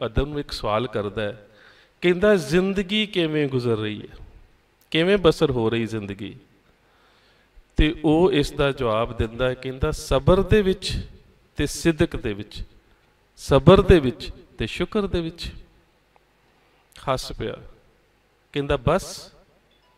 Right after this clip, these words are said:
ਇੱਥੇ ਗੱਲ ਮੁੱਕ ਗਈ, ਸਬਰ ਤੇ ਸ਼ੁਕਰ ਤੇ ਗੱਲ ਮੁੱਕ ਗਈ?" ਕਹਿੰਦਾ, "ਹਾਂ, ਇਹ ਤੋਂ ਵੱਡਾ ਤਾਂ ਕੁਛ ਹੋ ਹੀ ਨਹੀਂ ਸਕਦਾ।" ਕਹਿੰਦਾ, "ਇਹ ਤਾਂ ਬਹੁਤ ਛੋਟਾ ਹੈ,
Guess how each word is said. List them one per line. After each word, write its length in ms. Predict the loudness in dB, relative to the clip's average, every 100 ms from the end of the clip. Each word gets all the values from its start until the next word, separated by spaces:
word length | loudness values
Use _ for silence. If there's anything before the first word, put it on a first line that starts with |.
| _ _ _ _ _ _ _ _ _ _ _ _ _
ਇੱਥੇ 340 | -2 6 6 6
ਗੱਲ 260 | 4 2
ਮੁੱਕ 220 | 0 -4
ਗਈ, 200 | -4 -12 -12 -20 -20 _ _ _ _ _ _ _ _ _ -16
ਸਬਰ 420 | 2 4 6 4
ਤੇ 140 | 4 0
ਸ਼ੁਕਰ 340 | 0 -2 -2
ਤੇ 160 | 0 2
ਗੱਲ 220 | 0 0
ਮੁੱਕ 280 | -4 -4 -6
ਗਈ?" 140 | -10 -10 -20 _ _ _ _ _ _ _ _ _ -4
ਕਹਿੰਦਾ, 280 | 2 2
"ਹਾਂ, 480 | 2 4 2 0 -2 0
ਇਹ 100 | 2
ਤੋਂ 220 | 4 6
ਵੱਡਾ 260 | 6 6
ਤਾਂ 120 | 4 0
ਕੁਛ 240 | 0 0
ਹੋ 160 | 2 2
ਹੀ 80 |
ਨਹੀਂ 120 | 2 0
ਸਕਦਾ।" 400 | -2 0 -4 -6 -14 -20 _ _ _ _ _ _ _ -2
ਕਹਿੰਦਾ, 260 | 2 4
"ਇਹ 60 | 4
ਤਾਂ 140 | 2
ਬਹੁਤ 400 | 2 4 4 4 2
ਛੋਟਾ 300 | 2 0 -2
ਹੈ, 420 | -2 -6 -14 -16